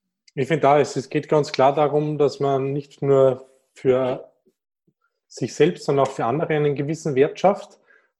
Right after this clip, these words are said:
Ähm, und warum nicht dem, den, die Entwicklung oder den Wert, den man selbst vielleicht schon gegangen ist, ähm, nicht an andere weiterzugeben? Ähm, ich denke, das ist das Dasein eines Coaches.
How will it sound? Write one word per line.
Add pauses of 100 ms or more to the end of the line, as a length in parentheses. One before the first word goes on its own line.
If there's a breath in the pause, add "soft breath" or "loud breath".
(140)
Ähm,
und
warum
nicht
dem,
den,
die
Entwicklung
oder
den
Wert,
den
man
selbst
vielleicht
schon
gegangen
ist,
ähm,
nicht
an
andere
weiterzugeben? (520 soft breath)
Ähm,
ich
denke,
das
ist
das
Dasein
eines
Coaches.